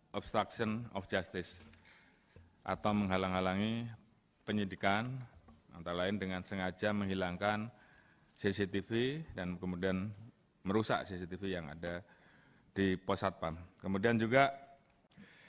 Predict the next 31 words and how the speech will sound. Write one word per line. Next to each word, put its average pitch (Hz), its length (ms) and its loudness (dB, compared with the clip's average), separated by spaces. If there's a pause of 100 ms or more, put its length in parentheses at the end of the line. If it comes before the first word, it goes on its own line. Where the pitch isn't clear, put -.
(760)
telah 110 160 6
dibuat 113 400 10 (320)
laporan 104 480 4
polisi 120 640 2
di 104 240 -2
Bareskrim 113 880 0
dengan 95 240 -2
persangkaan 90 560 -2
pasal 104 320 0
empat 101 240 -2
puluh - 80 -10
sembilan 110 320 4
junto 101 240 2
pasal 95 640 0
tiga 95 240 0
tiga 107 640 0 (260)
dan 90 160 0
pasal 98 320 2
empat 95 160 2
delapan 127 640 2
junto 95 240 -2
pasal 95 320 0
tiga 95 240 0
dua 95 400 0
terkait 95 240 -2
dengan 95 400 0
undang-undang 98 560 2 (640)
tentang 95 800 2
I 104 160 -2
T 135 80 6
E 110 160 6